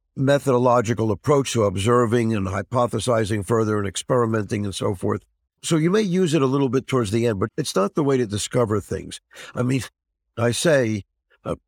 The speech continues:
I, I suppose this is okay. I mean, I said that the way we really discover most things is we spend a lot of time farting around, frankly. And we often, we have some vague idea, sure.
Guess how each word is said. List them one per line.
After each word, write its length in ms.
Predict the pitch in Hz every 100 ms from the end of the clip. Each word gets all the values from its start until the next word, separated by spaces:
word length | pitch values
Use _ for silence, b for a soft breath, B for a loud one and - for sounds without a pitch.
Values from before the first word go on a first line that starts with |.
| -
I, 140 | - -
I 100 | 101
suppose 380 | - - 110 104
this 160 | 110
is 100 | 104
okay. 260 | 104 101 123
I 60 |
mean, 100 | 113
I 80 | 113
said 200 | 113 160
that 80 | 131
the 120 | 123
way 160 | 143 185
we 140 | 165
really 240 | 147 143 123
discover 420 | 117 - 143 120
most 300 | 120 135 -
things 180 | 113 101
is 140 | 101 101
we 220 | - 113
spend 220 | 113 147 143
a 40 |
lot 180 | 139 143
of 40 |
time 240 | 135 135 113
farting 400 | - 120 120 110
around, 480 | 107 104 95 87
frankly. 560 | - - 90 - 87 - - _ _ _ -
And 260 | 123 123
we 120 | 123 139
often, 520 | 151 135 151 143 139
we 160 | 160 202
have 160 | 214
some 260 | - 147 113
vague 240 | 117 113
idea, 560 | 104 101 95 95 98 101
sure. 540 | - - 123 90 78